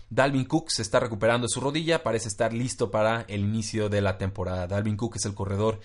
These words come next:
de los Vikingos, eh, de Minnesota y parece que estará activo para el primer juego de pretemporada el agosto, eh, once. Ya no está usando protección en la rodilla y, pues, parece que no le preocupa recibir golpes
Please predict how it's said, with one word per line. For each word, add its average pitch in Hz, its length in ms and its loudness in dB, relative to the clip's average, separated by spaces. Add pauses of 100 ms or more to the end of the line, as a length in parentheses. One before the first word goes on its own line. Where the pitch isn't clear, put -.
(280)
de 101 140 0
los 104 240 2
Vikingos, 110 640 0
eh, 104 180 -6
de 113 160 -2
Minnesota 202 720 0 (200)
y 139 120 -4
parece 131 240 2
que 127 60 -4
estará 120 200 4
activo 139 400 0
para 127 360 6
el 101 340 0
primer 110 240 0
juego 123 260 6
de 113 80 4
pretemporada 113 680 4
el 110 220 -2
agosto, 107 580 -2 (380)
eh, 98 240 -6
once. 131 500 2
Ya 117 180 4
no 123 80 4
está 120 140 2
usando 113 500 4
protección 104 500 -2
en 117 100 2
la 117 100 4
rodilla 180 480 -2 (320)
y, 117 180 -6
pues, 135 240 -2
parece 110 320 0
que - 80 -4
no 110 120 4
le 120 100 4
preocupa 107 480 0
recibir 107 340 -2
golpes 104 540 0